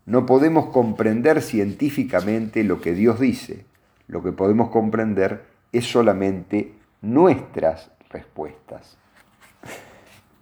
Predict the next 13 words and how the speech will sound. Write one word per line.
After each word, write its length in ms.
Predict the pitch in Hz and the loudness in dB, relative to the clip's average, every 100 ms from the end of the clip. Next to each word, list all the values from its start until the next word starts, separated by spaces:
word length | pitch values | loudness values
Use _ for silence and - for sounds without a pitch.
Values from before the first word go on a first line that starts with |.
| _ _ _ _ _ _ - | _ _ _ _ _ _ 0
El 260 | 110 120 | 2 4
límite 500 | 175 208 135 123 117 | 4 2 2 0 0
de 80 | 101 | 2
la 180 | 95 95 | 2 2
potencialidad 880 | 120 123 127 123 123 110 123 127 123 | 2 2 2 0 0 2 6 4 2
humana 640 | 123 143 160 101 98 107 - - | -6 0 0 0 -4 -6 -10 -6
y 140 | 101 | -2
el 140 | 95 | -2
comienzo 920 | - 101 131 185 117 90 - 80 78 - _ _ | 2 2 4 4 2 0 -4 -6 -6 -14 _ _
de 140 | 90 | -4
la 180 | 90 85 | -2 -2
potencialidad 1000 | 92 92 139 120 107 - 120 110 107 120 | -2 2 4 4 2 2 2 4 6 4
divina 640 | 101 127 131 92 92 107 | 4 -2 0 -2 -4 -6